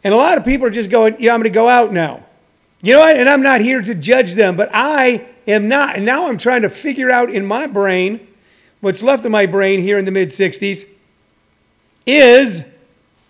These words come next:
how much of that is now just, am I becoming a hermit? And how much of that is still being cognizant of the fact that the virus is growing by leaps and bounds on a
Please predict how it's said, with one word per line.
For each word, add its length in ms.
how 180
much 240
of 80
that 360
is 220
now 300
just, 640
am 120
I 140
becoming 400
a 120
hermit? 680
And 120
how 100
much 220
of 80
that 120
is 120
still 180
being 220
cognizant 720
of 120
the 80
fact 440
that 140
the 320
virus 600
is 160
growing 520
by 160
leaps 560
and 260
bounds 420
on 120
a 120